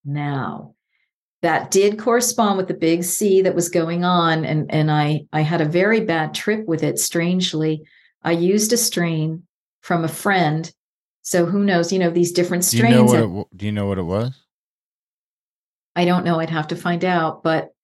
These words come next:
Speaker 1: I went into a serious psychic attack. I had not had that since mushrooms. And between the two things put together, it was like, "You are starting to get a little too friendly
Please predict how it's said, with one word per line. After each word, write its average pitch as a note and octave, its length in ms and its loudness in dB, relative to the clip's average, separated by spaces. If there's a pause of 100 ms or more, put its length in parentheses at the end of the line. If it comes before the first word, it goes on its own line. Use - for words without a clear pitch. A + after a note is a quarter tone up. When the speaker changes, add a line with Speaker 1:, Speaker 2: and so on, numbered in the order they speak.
(540)
Speaker 1:
I F3 280 2
went F3+ 200 2
into E3+ 240 -2
a D#3+ 40 2
serious E3 600 2
psychic D3+ 360 -2
attack. - 520 -8 (760)
I C#3+ 140 0
had D#3 200 0
not D#3 340 0
had D3 280 -2
that C#3 260 -2
since C#3 500 -2 (200)
mushrooms. - 680 -4 (920)
And E3 520 0 (520)
between A#3+ 360 2
the A#3 80 2
two D#4+ 260 2
things D4+ 260 -2
put - 200 -2
together, A3+ 440 2
it C#3 60 0
was F#3 160 -4
like, F3 260 2 (960)
"You C4+ 500 0
are G3+ 260 0
starting B3+ 640 -2
to D4 80 -6
get A3+ 280 0
a F3+ 100 0
little A#3+ 760 2
too B3 480 -6
friendly G#3+ 720 0